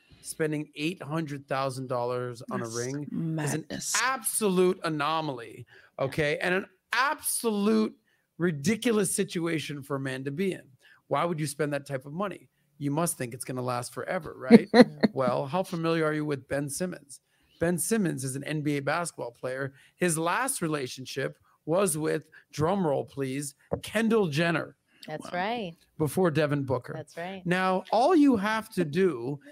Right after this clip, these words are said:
Speaker 1: is use this thing called Google
Speaker 3: Hmm.
Speaker 1: and Google,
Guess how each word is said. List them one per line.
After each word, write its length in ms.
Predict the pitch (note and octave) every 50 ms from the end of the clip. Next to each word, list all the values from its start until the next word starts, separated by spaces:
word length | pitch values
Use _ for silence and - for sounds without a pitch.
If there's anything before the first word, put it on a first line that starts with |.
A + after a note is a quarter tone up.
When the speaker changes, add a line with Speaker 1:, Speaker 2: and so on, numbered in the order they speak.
| C#4+ - _ _ _
Speaker 1:
is 280 | - F3+ E3+ E3+ D3+ C#3
use 300 | D3+ F3+ G#3+ A#3 A3+ F#3
this 180 | F3+ G3 F3+ -
thing 220 | - G3 G3 F#3
called 320 | - F3 E3+ D#3+ C#3 C3
Google 540 | C3 F#3 A3 G#3+ E3+ - - - - - C3+ - -
Speaker 3:
Hmm. 100 | C4 C4 E3 - _ _
Speaker 1:
and 200 | - F3 F#3 E3+
Google, 520 | D3+ A3+ A#3+ A#3 F#3+ G#3+ G3+ F#3+ F3 E3+